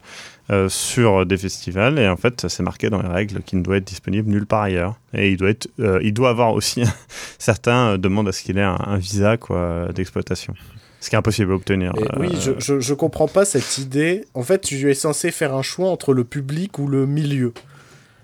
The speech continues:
Speaker 1: C'est ça.
Speaker 2: Euh, mais c'est intéressant aussi d'avoir les deux. Enfin, <laughs> pour moi, je trouve ça logique d'avoir les deux et de se permettre de, bah, de, de proposer en même temps ton court-métrage sur Internet, parce qu'il faut, il aura forcément bien plus de visibilité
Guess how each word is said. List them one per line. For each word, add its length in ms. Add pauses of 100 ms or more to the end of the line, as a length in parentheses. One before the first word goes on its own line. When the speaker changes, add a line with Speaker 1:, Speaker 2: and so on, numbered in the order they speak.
(140)
Speaker 1:
C'est 120
ça. 220
Speaker 2:
Euh, 640
mais 640
c'est 240
intéressant 560
aussi 280
d'avoir 320
les 140
deux. 220
Enfin, 340
<laughs> 40
pour 240
moi, 200
je 180
trouve 160
ça 180
logique 640
d'avoir 320
les 140
deux 240
et 40
de 60
se 80
permettre 560
de, 380 (640)
bah, 140
de, 220
de 140
proposer 520
en 60
même 180
temps 140
ton 120
court-métrage 440
sur 140
Internet, 400
parce 140
qu'il 120
faut, 180
il 80
aura 160
forcément 520
bien 240
plus 220
de 80
visibilité 760